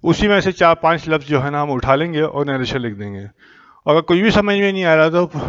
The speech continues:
ट्रांजैक्शन ही लिख देंगे, सिर्फ अमाउंट नहीं लिखेंगे उसके अंदर, ठीक है, तो वो नरेशन हो जाएगी। Purchase office supplies for cash, ऑफिस सप्लाईज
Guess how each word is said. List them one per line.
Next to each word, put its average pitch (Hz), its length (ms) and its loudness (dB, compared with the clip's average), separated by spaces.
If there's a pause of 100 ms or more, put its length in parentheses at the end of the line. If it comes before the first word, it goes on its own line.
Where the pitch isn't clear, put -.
(220)
ट्रांजैक्शन 156 440 2
ही 208 80 0
लिख 190 180 -2
देंगे, 151 300 -2 (300)
सिर्फ 202 240 2
अमाउंट 180 360 6
नहीं 180 120 0
लिखेंगे 135 320 -2
उसके 135 260 -2
अंदर, 117 300 -6 (200)
ठीक 202 140 2
है, 196 140 0 (440)
तो 151 80 4
वो 143 80 4
नरेशन 139 380 2
हो 123 100 -2
जाएगी। 95 300 -6 (3000)
Purchase 220 420 4
office 196 360 2
supplies 185 380 2
for 185 180 4 (100)
cash, 131 400 -2 (420)
ऑफिस 175 460 0
सप्लाईज 175 680 0